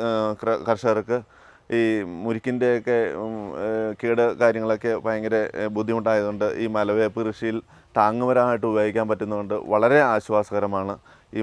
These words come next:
മലവേപ്പ്. അതുപോലെ തന്നെ ഈ രണ്ട് വർഷം പ്രായമായ തൈകൾ നമുക്കിപ്പോൾ, ഏ, ഇത്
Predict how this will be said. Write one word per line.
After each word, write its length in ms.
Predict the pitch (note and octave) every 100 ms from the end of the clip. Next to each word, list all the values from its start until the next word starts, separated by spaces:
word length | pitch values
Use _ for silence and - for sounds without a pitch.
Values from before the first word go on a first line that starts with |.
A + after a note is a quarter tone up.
| G#2
മലവേപ്പ്. 360 | G#2 G2+ F#2 F#2+
അതുപോലെ 200 | G#2+ G#2 G#2+
തന്നെ 140 | G#2+
ഈ 40 | G#2+
രണ്ട് 160 | A2 A2+
വർഷം 240 | A2+ B2 A2
പ്രായമായ 500 | A2 G#2+ G#2+ G#2+ G#2+ B2 - - - _ A#2
തൈകൾ 240 | A2 A2 A2 A2
നമുക്കിപ്പോൾ, 500 | G#2+ A#2 A2 A2+ A2+ C2 F#2
ഏ, 20 | G#2 F2
ഇത് 120 | F2